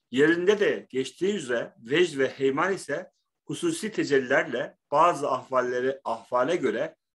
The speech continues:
a-, varidatlarla göz kamaştırıcı bir hale geliyor.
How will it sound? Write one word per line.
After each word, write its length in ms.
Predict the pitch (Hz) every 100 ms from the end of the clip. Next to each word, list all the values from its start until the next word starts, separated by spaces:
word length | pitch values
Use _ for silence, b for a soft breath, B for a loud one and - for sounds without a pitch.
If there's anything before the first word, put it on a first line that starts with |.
| _ _ -
a-, 300 | 123 117 110
varidatlarla 800 | 135 139 143 156 180 185 143 165
göz 420 | 113 160 190 -
kamaştırıcı 840 | - 143 143 - - 147 131 202
bir 100 | 147
hale 320 | 120 110 104 92
geliyor. 300 | 92 -